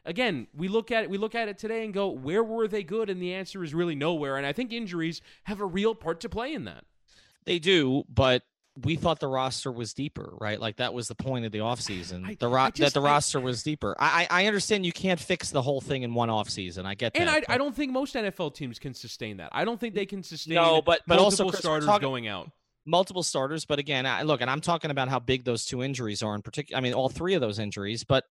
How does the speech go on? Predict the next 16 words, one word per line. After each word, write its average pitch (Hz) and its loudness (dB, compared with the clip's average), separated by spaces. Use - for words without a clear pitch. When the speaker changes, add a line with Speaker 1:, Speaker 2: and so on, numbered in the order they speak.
Speaker 2:
you 143 0
know, 117 2
if 120 -4
you 170 4
were 180 4
to 160 2
say 143 2
what 135 2
are 139 4
non-premium 139 0
positions 123 -2
in 117 -2
the 113 -4
N 117 -2
F 113 -4
L, 117 2